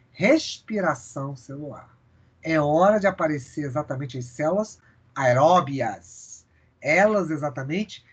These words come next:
que vão utilizar isso aí. Então, com isso, surge uma outra organela, que é conhecida como mitocôndria,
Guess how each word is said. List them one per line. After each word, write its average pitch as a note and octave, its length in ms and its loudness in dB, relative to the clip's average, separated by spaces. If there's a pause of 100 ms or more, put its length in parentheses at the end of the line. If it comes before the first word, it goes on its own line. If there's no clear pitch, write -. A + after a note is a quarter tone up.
que E3+ 120 -10
vão E3+ 440 2
utilizar C#3+ 720 -4
isso C#3+ 220 -4
aí. D#3 280 0 (280)
Então, D#3+ 220 -4
com E3 180 -2
isso, F#3+ 260 -4
surge F#3+ 800 2 (560)
uma D#3+ 220 2
outra C#3+ 380 0
organela, F#3 680 2 (520)
que - 80 0
é C4+ 60 4
conhecida F#3+ 640 -4
como F#3+ 420 -2 (200)
mitocôndria, F3+ 960 -2